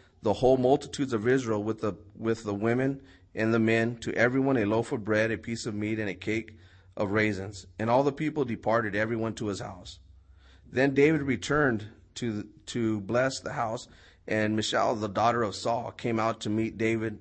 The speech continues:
and said, "How glorious was the king of Israel today, uncovering himself today in the eyes of the maids of his servants, as one of his base followers shamelessly uncovers himself." So David said to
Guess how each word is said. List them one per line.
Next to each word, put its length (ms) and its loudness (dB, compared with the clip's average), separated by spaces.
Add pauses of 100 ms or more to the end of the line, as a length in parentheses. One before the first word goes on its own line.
(120)
and 100 -6
said, 380 -4 (540)
"How 140 0
glorious 460 4
was 200 -2
the 80 -2
king 260 0
of 140 2
Israel 240 0
today, 460 -6 (540)
uncovering 540 2
himself 540 -10 (340)
today 320 2
in 100 0
the 180 -2
eyes 220 -2
of 100 -4
the 60 -6
maids 300 -4
of 60 -8
his 180 -10
servants, 380 -8
as 240 -12 (360)
one 220 2
of 100 0
his 200 -4
base 320 -4
followers 580 -8 (260)
shamelessly 680 0
uncovers 760 -4 (400)
himself." 720 -4 (880)
So 160 -2
David 340 4
said 300 0
to 280 -2